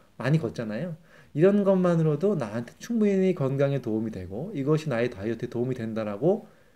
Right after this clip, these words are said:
믿으시는 분하고 그냥 편안하게 차를 타지 못하고 전철로 다니는 게 너무 고달프다. 예,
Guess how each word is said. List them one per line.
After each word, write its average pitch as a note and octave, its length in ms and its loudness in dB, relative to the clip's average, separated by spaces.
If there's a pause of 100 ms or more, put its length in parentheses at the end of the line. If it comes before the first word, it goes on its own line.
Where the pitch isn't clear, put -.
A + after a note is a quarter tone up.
(160)
믿으시는 C#3 440 4
분하고 F2 440 -12 (800)
그냥 D#3+ 480 4 (640)
편안하게 D3 800 2 (720)
차를 E3+ 240 -2
타지 D3 180 2
못하고 B2+ 460 0
전철로 C#3 320 -2
다니는 A#2+ 180 0
게 B2 60 -2
너무 A#2 200 -2
고달프다. A#2+ 600 -2 (400)
예, F#2 200 -10